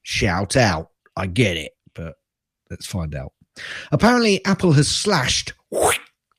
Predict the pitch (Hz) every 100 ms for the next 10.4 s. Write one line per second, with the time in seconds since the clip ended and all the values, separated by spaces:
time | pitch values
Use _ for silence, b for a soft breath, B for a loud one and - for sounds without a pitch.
0 | _ 180 147 - 180 - - 98 92 -
1 | 160 156 - _ - 220 - 196 - 185
2 | - - 185 190 139 107 - 123 123 -
3 | 123 - 139 131 127 - 135 131 135 123
4 | 143 - 120 98 87 78 76 76 - B
5 | B B B B 127 117 117 113 117 -
6 | _ _ _ _ - _ 147 156 123 95
7 | - - 151 - 87 - - 120 147 139
8 | 220 185 _ - 226 196 190 180 170 170
9 | 156 160 170 160 113 85 76 - - 113
10 | 104 - 104 87